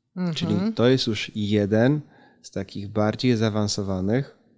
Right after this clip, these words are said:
Speaker 1: Mhm.
Speaker 2: przynoszących oczywiście bardzo dobre rezultaty,
Speaker 1: Mhm.
Speaker 2: ale jeden z bardziej zaawansowanych zabiegów. Ja jestem z takiej szkoły medycznej, która mówi, że pewnego rodzaju zabiegi,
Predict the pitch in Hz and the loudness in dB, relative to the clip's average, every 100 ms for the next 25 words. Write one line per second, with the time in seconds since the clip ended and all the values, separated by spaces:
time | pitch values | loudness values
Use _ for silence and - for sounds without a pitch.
0 | _ 170 160 110 101 117 110 104 101 107 | _ -10 -2 0 2 2 0 0 -4 -4
1 | 98 - 101 107 104 101 101 95 101 98 | -6 -4 0 0 0 -2 -2 -2 -2 -2
2 | 95 101 92 92 85 123 165 175 240 - | -2 -2 -2 -4 -2 0 0 -4 -8 -12
3 | _ 104 120 165 165 123 120 127 123 127 | _ -4 -2 0 0 -2 2 2 2 2
4 | 113 113 110 107 104 101 101 95 87 87 | 2 0 0 -2 -2 -2 0 -2 -4 -6
5 | 78 - _ _ _ - - - - _ | -8 -14 _ _ _ -20 -20 -20 -20 _
6 | 123 175 175 147 135 - 143 139 120 - | 2 4 4 2 2 2 0 0 -4 0
7 | 113 107 104 95 92 - 123 151 170 - | 2 2 2 0 -2 0 0 -2 -4 -12
8 | _ _ - 120 117 127 143 139 120 120 | _ _ -4 0 0 -2 0 0 2 2
9 | 117 120 - _ _ _ _ _ _ _ | 0 -2 -12 _ _ _ _ _ _ _
10 | _ _ _ _ - 135 127 147 156 139 | _ _ _ _ 2 4 4 2 4 2
11 | 120 120 117 107 107 98 98 95 - 104 | 2 2 2 2 0 0 0 -2 -2 -2
12 | 120 147 175 | 0 0 -4